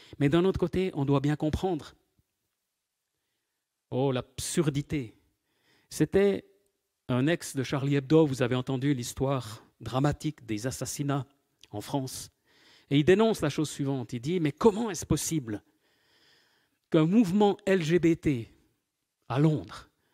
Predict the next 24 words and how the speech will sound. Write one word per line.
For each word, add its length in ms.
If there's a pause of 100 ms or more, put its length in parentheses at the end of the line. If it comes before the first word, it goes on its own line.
(140)
manifeste 920 (460)
en 80
faveur 480
du 120
Hamas, 480 (2500)
alors 300
que 80
le 100
pays 260
le 80
plus 160
tolérant 520
pour 160
les 80
L 80
G 120
B 200
T, 320 (800)
c'est 220
Israël, 440
en 60
particulier 540
Tel 180
Aviv ? 400